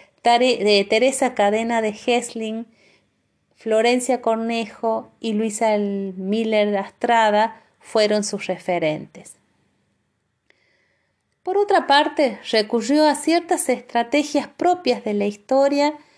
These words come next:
para corroborar empíricamente la existencia de la región, a partir de la alusión a ciertas nomenclaturas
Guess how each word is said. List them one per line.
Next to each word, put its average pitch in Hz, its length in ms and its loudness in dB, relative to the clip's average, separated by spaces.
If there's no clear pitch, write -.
para 247 320 0
corroborar 262 840 2
empíricamente 262 1200 -2
la 220 160 -2
existencia 220 760 -4
de 208 120 0
la 180 160 -2
región, 165 580 -10
a 294 140 0
partir 339 400 2
de 320 120 2
la 247 120 2
alusión 269 680 -2
a 233 120 0
ciertas 277 500 0
nomenclaturas 226 1120 -2